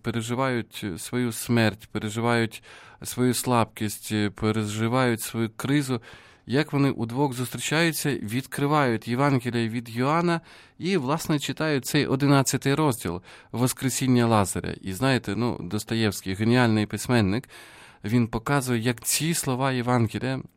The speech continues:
насправді діють в їхніх серцях. Як кожне слово, яке, е, вони читають, промовляє до їхніх сердець і перемінює їх. Насправді це є Слово Боже,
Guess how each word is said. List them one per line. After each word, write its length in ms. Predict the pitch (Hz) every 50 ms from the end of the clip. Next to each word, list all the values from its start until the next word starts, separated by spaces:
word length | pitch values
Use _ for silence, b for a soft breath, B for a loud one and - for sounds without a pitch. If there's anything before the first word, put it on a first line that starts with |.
| _ -
насправді 680 | - 110 107 110 110 - - - 135 143 131 123 123 113
діють 480 | 104 101 110 127 139 139 131 117 - -
в 20 |
їхніх 320 | 127 120 - - 117 110
серцях. 500 | - - 117 107 - - 101 85 90 - _ B B B B B B B B
Як 240 | B 120 117 - _
кожне 340 | - 175 175 165 - 143 127
слово, 300 | - - 160 165 135 113
яке, 280 | 101 104 101 - 127 127
е, 60 | 117 113 B B B B B B B B -
вони 260 | 110 107 123 139 147 135
читають, 440 | - - 123 - 147 139 120 -
промовляє 540 | - 143 139 143 139 131 135 160 170 160 143
до 100 | 131 135
їхніх 320 | 143 139 143 - 135 120 -
сердець 460 | - 135 123 135 151 151 143 - -
і 80 | 127 120
перемінює 600 | 110 - 139 135 143 151 156 151 127 107 95 92
їх. 240 | 85 - - - -
Насправді 380 | 85 - - 175 180 165 151
це 180 | 120 - - 123
є 60 | 120
Слово 340 | 117 - 147 156 147 135 120
Боже, 380 | 123 147 156 156 - 143 127